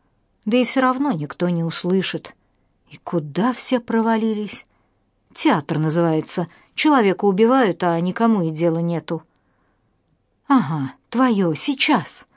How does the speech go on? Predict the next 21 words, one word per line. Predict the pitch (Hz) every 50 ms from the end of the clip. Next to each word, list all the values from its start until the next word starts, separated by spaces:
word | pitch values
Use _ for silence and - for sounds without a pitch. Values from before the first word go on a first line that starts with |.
| _ _ _ _ _ _ _ _ _ _ -
Я | 190 214 233 220 208
извернулась | 170 190 208 208 214 233 277 285 233 185 165 - -
и | 240 233 226
изо | 208 190 233 233
всех | 233 - - 339 294 -
сил | - - - 269 240 196
дёрнула | 160 151 151 - 302 294 202 165 165 160 160 165
её | 165 175 175 160
за | 151 175
воротник | 170 185 190 190 190 208 233 226 226 - -
кофты. | - 254 220 147 - - - 180 156 147 _ _ _ _ _ _ _ _ _ _ _ _ _ _ _
Потом | - 175 - 208 196 175
попыталась | - 202 185 - 214 - 220 202 185 180 175 160
закрутить | 160 196 202 - 240 247 233 - 339 339 - - 165
его, | 151 139 139 139 - _ _ _ _ _ _ _ _ _ _ _ -
однако | - 160 196 214 208 - 208 190 190 185
пуговицы | 185 - 233 202 190 180 180 170 - 196
отлетели, | 170 165 180 180 175 175 - 277 285 277 285 277 277 _ _ _ _ _ -
и | 311 339
Амалия | 302 214 190 208 226 220 214 196
вырвалась. | 156 165 170 170 165 165 160 160 - - - _